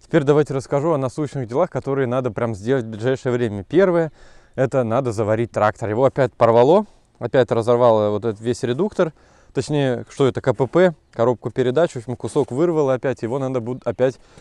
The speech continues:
переваривать, потому что его разорвало осенью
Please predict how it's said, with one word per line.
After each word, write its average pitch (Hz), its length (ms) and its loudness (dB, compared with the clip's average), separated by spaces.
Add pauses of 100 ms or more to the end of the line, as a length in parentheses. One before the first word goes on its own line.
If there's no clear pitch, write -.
(580)
переваривать, 143 760 8
потому 117 260 0
что 117 220 0
его 127 340 0
разорвало 120 440 0
осенью 170 500 -2